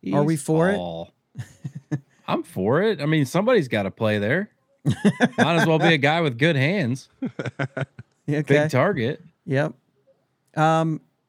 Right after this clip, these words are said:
Speaker 1: when he moved to second, he did make a great relay.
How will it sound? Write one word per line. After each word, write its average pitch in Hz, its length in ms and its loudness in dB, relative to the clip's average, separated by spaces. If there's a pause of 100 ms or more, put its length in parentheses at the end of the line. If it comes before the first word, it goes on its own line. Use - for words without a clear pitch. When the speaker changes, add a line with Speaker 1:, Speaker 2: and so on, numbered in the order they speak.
(120)
Speaker 1:
when 180 180 0
he 190 80 4
moved 202 300 2
to 175 80 0
second, 156 480 -2
he 139 160 -2
did 143 260 0
make 139 380 -2 (100)
a 143 160 0
great 139 680 0
relay. 135 600 -4